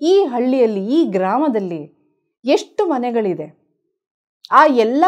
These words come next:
ಮನೆಗಳಿಗೂ ನೀನು ಹೋಗಿ ಭಿಕ್ಷೆ ಬೇಡ್ಬೇಕು." ಏನನ್ನ ಭಿಕ್ಷೆ ಬೇಡ್ಬೇಕು?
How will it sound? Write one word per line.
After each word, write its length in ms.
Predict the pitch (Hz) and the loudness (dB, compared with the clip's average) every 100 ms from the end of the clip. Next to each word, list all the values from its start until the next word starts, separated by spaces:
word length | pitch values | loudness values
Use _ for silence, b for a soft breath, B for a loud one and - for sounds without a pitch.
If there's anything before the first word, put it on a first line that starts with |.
| 381 | 2
ಮನೆಗಳಿಗೂ 600 | 294 247 226 214 196 233 | 0 -2 -4 -4 -4 -6
ನೀನು 300 | 214 196 185 | -6 -6 -8
ಹೋಗಿ 480 | 156 208 247 190 196 | -4 -2 -2 -4 -12
ಭಿಕ್ಷೆ 480 | - 208 - - | -12 -14 -14 -8
ಬೇಡ್ಬೇಕು." 560 | 226 165 147 139 _ - | -8 -8 -12 -18 _ -20
ಏನನ್ನ 640 | 175 175 208 285 339 294 254 | -8 0 2 2 2 0 0
ಭಿಕ್ಷೆ 320 | 196 196 190 | -4 -10 -10
ಬೇಡ್ಬೇಕು? 580 | 165 160 156 151 160 | -10 -10 -14 -18 -20